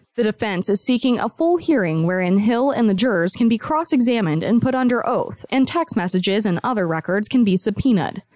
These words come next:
Newman would make that decision in his capacity as the trial judge. He might have been a witness to Hill's potential tampering. Thus, the defense wanted him removed.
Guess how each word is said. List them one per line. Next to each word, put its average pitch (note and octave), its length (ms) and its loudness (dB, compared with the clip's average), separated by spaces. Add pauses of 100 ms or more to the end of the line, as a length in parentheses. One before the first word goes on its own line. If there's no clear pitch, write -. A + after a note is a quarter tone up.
(220)
Newman G3 360 2
would F3 140 0
make F3+ 240 0
that E3+ 160 -4
decision F3+ 420 0
in E3 140 4
his F#3+ 180 4
capacity F#3+ 640 -2
as A3 160 -2
the C4 80 0
trial B3 320 -2
judge. E3+ 460 -4 (240)
He C4 120 2
might D4 200 2
have D4 100 2
been G3 140 0
a F3 60 0
witness E3+ 380 0
to G#3+ 120 2
Hill's F#3+ 240 2
potential F#3 420 -2
tampering. G3+ 640 -2 (220)
Thus, F3+ 260 -2
the E3+ 100 -2
defense F3+ 380 -4
wanted D#3+ 260 -2
him D3+ 180 -2
removed. D#3 580 -2